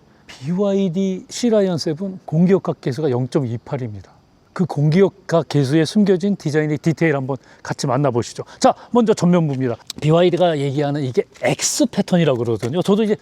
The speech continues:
자주 보니까 이해는 되는 것 같아요. 사실상 이렇게 보면 여기는 모델 Y랑 비슷한데, 요 부분을 X로 꺾고 에어 커튼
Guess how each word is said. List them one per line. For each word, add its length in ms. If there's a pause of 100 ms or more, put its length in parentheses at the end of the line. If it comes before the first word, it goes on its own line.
(160)
자주 320
보니까 400
이해는 380
되는 240
것 80
같아요. 280 (280)
사실상 720
이렇게 420
보면 240
여기는 460 (340)
모델 320
Y랑 240
비슷한데, 540 (400)
요 220
부분을 380
X로 380
꺾고 640
에어 220
커튼 540